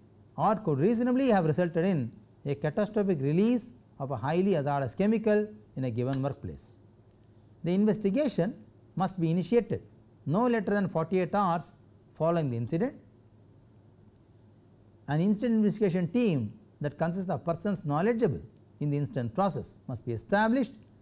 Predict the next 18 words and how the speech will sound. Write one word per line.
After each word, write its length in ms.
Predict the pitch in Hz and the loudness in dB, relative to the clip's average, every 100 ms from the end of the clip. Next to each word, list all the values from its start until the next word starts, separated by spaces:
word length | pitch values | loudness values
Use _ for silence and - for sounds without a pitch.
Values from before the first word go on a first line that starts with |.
| - | -10
and 140 | 143 | -4
the 60 | 143 | -4
team 340 | - 254 311 | -2 -2 0
must 200 | 254 170 | -2 -2
thoroughly 420 | - 208 269 285 214 | 0 2 2 2 2
investigate 760 | 180 170 185 175 202 160 - - - | 2 0 0 2 4 2 -2 -18 -12
and 160 | - 135 | -6 -2
analyze 380 | 131 165 160 147 | -2 0 0 -2
the 120 | 127 | -4
incident 440 | 117 113 127 123 - | -6 -6 -6 -6 -6
as 200 | 139 - | -6 -6
per 100 | 131 | -4
the 140 | 113 | 0
rules 420 | 160 233 240 - - - | 2 4 2 -4 -14 -12
of 120 | 131 | -8
the 60 | 117 | -6
present 300 | 123 127 160 | -8 -6 -6
standards 600 | - 196 226 180 170 165 | -2 0 2 2 2 0